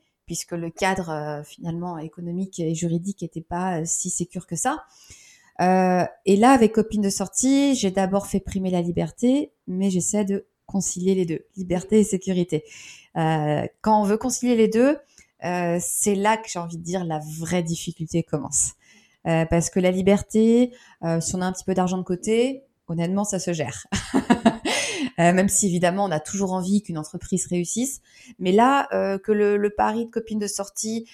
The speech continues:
ait à la fois un impact sur la société et me permette, moi, de poursuivre ma vie normale, euh, ça, c'est, c'est l'objectif. Et pour, euh, cette confiance, en fait, en soi, c'est, moi, je parlerais carrément de, de foi. Euh,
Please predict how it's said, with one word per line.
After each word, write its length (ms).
ait 80
à 60
la 120
fois 160
un 80
impact 300
sur 100
la 80
société 800
et 240
me 80
permette, 480
moi, 240
de 80
poursuivre 600
ma 180
vie 220
normale, 500
euh, 280
ça, 320
c'est, 380
c'est 180
l'objectif. 600
Et 60
pour, 300
euh, 100
cette 320
confiance, 500
en 80
fait, 240
en 80
soi, 180
c'est, 260
moi, 120
je 100
parlerais 280
carrément 460
de, 280
de 80
foi. 480
Euh, 180